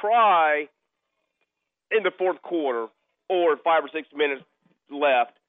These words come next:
But watching that nonsense last Sunday, the replays that I've seen, they were still, when they, when they were in the fourth quarter,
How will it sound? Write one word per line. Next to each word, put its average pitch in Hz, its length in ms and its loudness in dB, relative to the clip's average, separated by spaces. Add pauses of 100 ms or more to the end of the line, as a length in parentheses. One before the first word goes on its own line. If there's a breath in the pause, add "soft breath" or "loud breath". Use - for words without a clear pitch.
(540)
But 139 100 0
watching 180 340 0
that 151 160 0
nonsense 160 580 -2
last 156 400 0 (360)
Sunday, 143 400 0
the 139 100 -2
replays 151 540 -2
that 135 100 0
I've 143 200 0 (100)
seen, 143 400 -6 (340)
they 170 120 0
were 156 160 -4 (100)
still, 170 300 0
when 143 180 -4
they, 143 140 -2
when 143 200 -6 (140)
they 143 100 -4
were 135 160 -6 (440)
in 139 80 -18
the 139 120 -12
fourth 170 240 -6
quarter, 156 520 -4